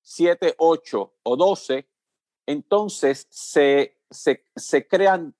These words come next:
se crea una, una, eh, una dificultad para que la persona pueda ser feliz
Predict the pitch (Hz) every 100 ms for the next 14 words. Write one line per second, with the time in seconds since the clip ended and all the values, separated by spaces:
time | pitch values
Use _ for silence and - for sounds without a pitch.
0 | _ - 143 - 160 170 170 - 156 165
1 | 180 180 160 _ _ _ _ _ _ _
2 | - 151 151 170 170 170 170 - _ _
3 | - - - 135 135 131 127 123 120 -
4 | 143 160 180 175 - 160 - 131 107 _
5 | - 165 101 - _ _ - 131 127 127
6 | 120 123 113 127 131 143 - 143 147 -
7 | 147 143 - 156 165 170